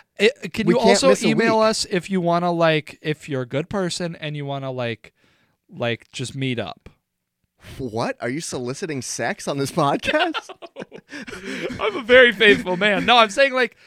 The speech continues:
Speaker 1: I need, like, friends in Colombia. You know, I need
Speaker 2: Uh, I don't think this podcast is gonna get you friends in
Speaker 1: <laughs> Yeah,
Speaker 2: Colombia.
Speaker 1: we don't have that kind of reach. What am I thinking? I'm
Speaker 2: Yeah.
Speaker 1: a fucking
Speaker 2: Moldova?
Speaker 1: idiot.
Speaker 2: That's a different story.
Speaker 1: <laughs> Yeah. Dude,
Speaker 2: Colombia? Why don't you
Speaker 1: I'm
Speaker 2: go
Speaker 1: gonna
Speaker 2: to
Speaker 1: reschedule and go to Moldo-,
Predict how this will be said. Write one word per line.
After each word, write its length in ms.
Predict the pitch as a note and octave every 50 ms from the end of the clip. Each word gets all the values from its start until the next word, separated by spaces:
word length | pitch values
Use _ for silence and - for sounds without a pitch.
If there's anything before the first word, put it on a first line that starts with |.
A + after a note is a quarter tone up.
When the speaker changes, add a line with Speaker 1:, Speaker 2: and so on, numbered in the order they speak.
| _ _ - - - -
Speaker 1:
I 100 | - G3+
need, 220 | G#3+ B3+ C#4 C#4
like, 240 | C#4 B3+ A#3 - -
friends 540 | - - - - F3 F#3+ G#3+ G#3+ G3+ F3 D#3+
in 100 | F3+ E3 D3+
Colombia. 680 | - D3 C#3+ C#3 C#3+ D#3 E3 D#3 C#3 B2+ A#2 G#2 G2
You 180 | G2+ A#2+ C3+ D3+
know, 140 | E3 F3+ F3+
I 100 | F3 E3+
need 160 | F3 E3+ D#3+
Speaker 2:
Uh, 100 | D#3+ C#3+
I 120 | B2 D#3 F3
don't 180 | F3+ F3+ F3
think 160 | G3 F3+ D#3 C#3
this 140 | D3 C3+ -
podcast 520 | - C#3+ C3+ C3 B2 - B2 A2+ G#2+ A#2
is 80 | A2 A#2
gonna 180 | B2+ A2 G#2+
get 200 | G2+ A2+ G#2+ -
you 100 | G#2 A2
friends 320 | - E3 E3 F3+ E3 - -
in 60 | -
Speaker 1:
<laughs> 20 |
Yeah, 100 | B3+ A#3
Speaker 2:
Colombia. 200 | - F#3+ G#3+ G3+ -
Speaker 1:
we 100 | - F3+
don't 200 | G#3+ G3+ F#3 -
have 180 | - D3 C#3+ C#3
that 140 | C#3 C3+ -
kind 160 | - C#3 C3
of 100 | B2+ B2
reach. 260 | C3+ C3 C3 - -
What 140 | F3+ F#3 F3+
am 80 | D#3+
I 120 | C#3 A2+ G#2+
thinking? 440 | - - A2 G#2 G#2+ A2 - - D3
I'm 80 | D#3 A2+
Speaker 2:
Yeah. 160 | A2 G#2 G2
Speaker 1:
a 40 | G2
fucking 420 | A2+ G#2+ - - A2+ A2 A2+ A2+ - _ _ _ _ -
Speaker 2:
Moldova? 400 | C3+ C#3 D3+ D3+ E3 G3+ A#3+ C4
Speaker 1:
idiot. 180 | C4 C#4 C4 G#3
Speaker 2:
That's 180 | F#3+ F#3 - F#3+
a 40 |
different 300 | E3 E3+ D#3 F3 D#3 C3+
story. 340 | - D#3 D3 C3+ A3+ G#3+ - -
Speaker 1:
<laughs> 40 |
Yeah. 220 | G#3+ - G3+ F#3 E3
Dude, 240 | - G3 A3 A3+ -
Speaker 2:
Colombia? 640 | E3 D3+ - - D4+ - A3 B3 B3+ B3+ A#3+ G3+ - _ _ _ - - - - - - - _ _ _ -
Why 100 | - E3+
don't 80 | G#3 D#3+
you 40 | F3+
Speaker 1:
I'm 60 | A#3
Speaker 2:
go 40 | B3
Speaker 1:
gonna 60 | B3 A3+
Speaker 2:
to 40 |
Speaker 1:
reschedule 500 | G#3+ G#3 G#3 F#3 - A3 G3+ F3+ E3+ F3
and 80 | D#3+ D3+
go 100 | D3+ C#3+
to 60 | C3+ B2+
Moldo-, 320 | B2+ A#2+ - - -